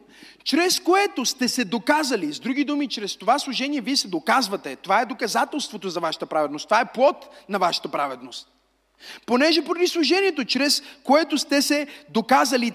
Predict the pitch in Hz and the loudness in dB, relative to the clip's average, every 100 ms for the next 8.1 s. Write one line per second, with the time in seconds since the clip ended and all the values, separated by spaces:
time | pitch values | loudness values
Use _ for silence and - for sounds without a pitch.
0 | - 311 - - 240 285 339 370 302 202 | 0 2 2 0 2 2 2 0 0 2
1 | 214 196 240 247 - - 185 240 277 - | 4 4 0 -2 -10 -6 0 0 0 -6
2 | 285 - 233 233 233 - _ _ _ _ | -8 -8 -6 -8 -8 -14 _ _ _ _
3 | _ _ _ - - - - 233 233 311 | _ _ _ -20 -18 -4 0 0 2 0
4 | - 330 - 311 285 - 220 254 254 269 | 0 -2 0 0 0 -4 0 2 2 -2
5 | 262 247 - 196 - 240 233 233 233 208 | -8 -8 -8 -6 -2 0 0 -2 -6 -8
6 | - - 151 190 175 180 214 214 196 190 | -12 -20 -4 -2 0 0 0 0 -2 -2
7 | 190 170 170 - 170 151 160 - - 247 | -4 -4 -4 -4 -6 -6 -6 -6 -2 0
8 | 240 | -2